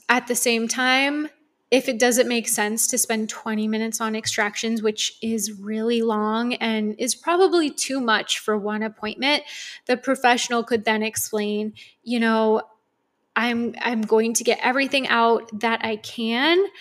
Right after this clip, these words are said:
just for the sake of your pain threshold. Like, we'll see where you're at. There's a possibility we won't get it all out today. And in that case, like, I'd love to see you in three weeks," or whatever it may be. But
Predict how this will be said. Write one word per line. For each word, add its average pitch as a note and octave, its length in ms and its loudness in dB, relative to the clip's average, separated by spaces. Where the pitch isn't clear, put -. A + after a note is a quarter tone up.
just A3+ 340 2
for A3+ 140 0
the A3+ 100 -2
sake G#3+ 320 0
of G#3 180 -4
your C4+ 420 2
pain B3+ 340 -6
threshold. A3+ 720 0
Like, A3 200 -6
we'll A3 280 -6
see A3+ 320 -2
where G#3+ 140 -4
you're - 280 -6
at. C#4 540 2
There's A3+ 200 0
a A#3 60 0
possibility A#3+ 720 0
we A3+ 140 -2
won't G#3+ 260 -2
get A3+ 140 -8
it A3 200 -8
all C#4 360 4
out B3+ 260 0
today. B3 720 2
And G#3+ 540 -2
in G#3+ 180 -4
that G#3+ 180 -4
case, G#3+ 420 -4
like, A#3 220 -4
I'd G#3+ 160 -4
love A3 200 -2
to G#3 100 -6
see A3+ 260 -2
you A3+ 160 0
in A3 220 0
three A#3+ 260 0
weeks," A3 420 0
or A3 180 -2
whatever B3+ 580 0
it A#3 100 0
may A3+ 140 -4
be. A3 320 -2
But G#3+ 280 0